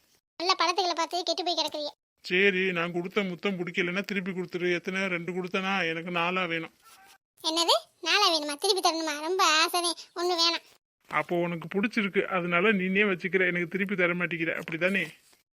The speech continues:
Speaker 1: இல்லையே, அப்படிலாம் ஒண்ணும் இல்லையே, எனக்கு ஒண்ணும் பிடிக்கவே இல்ல.
Speaker 2: அப்போ பிடிக்கலன்னா திருப்பி கொடுத்துட்டு போடி. பிடிக்காதவங்கள்ட்ட எதுக்கு நீ வச்சுக்கிற? உனக்கு தான் அதெல்லாம் பிடிக்காதுல்ல.
Speaker 1: அப்படிலாம் ஒண்ணும் இல்ல, நான் போறேன், போங்க.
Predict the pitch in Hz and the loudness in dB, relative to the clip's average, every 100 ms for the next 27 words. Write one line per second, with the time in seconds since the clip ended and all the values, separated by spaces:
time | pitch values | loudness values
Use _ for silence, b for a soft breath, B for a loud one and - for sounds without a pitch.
0 | - 370 440 427 440 - 392 403 359 359 | -6 0 4 4 4 2 0 2 2 2
1 | 392 359 330 359 349 330 349 339 320 - | 2 2 0 -2 -2 -2 0 0 -2 -6
2 | - _ _ _ 180 226 220 196 254 254 | -16 _ _ _ -10 -8 -6 -2 -2 0
3 | 208 247 254 214 214 196 190 208 175 185 | 2 2 0 -2 -2 -4 -4 -4 -2 0
4 | 185 175 220 220 208 220 220 190 180 208 | 2 2 0 -2 -2 0 0 0 -2 -2
5 | 185 202 208 180 175 185 170 175 170 B | -2 -2 -4 -4 -6 -8 -4 -4 -4 B
6 | B 180 170 170 196 170 165 175 180 170 | B -10 -8 -6 -4 -4 -4 -6 -6 -4
7 | 190 175 170 170 170 _ _ - 320 381 | -2 -2 -4 -8 -12 _ _ -6 -2 0
8 | 370 359 359 330 311 359 330 330 320 | 2 2 0 -2 0 0 0 -4 -8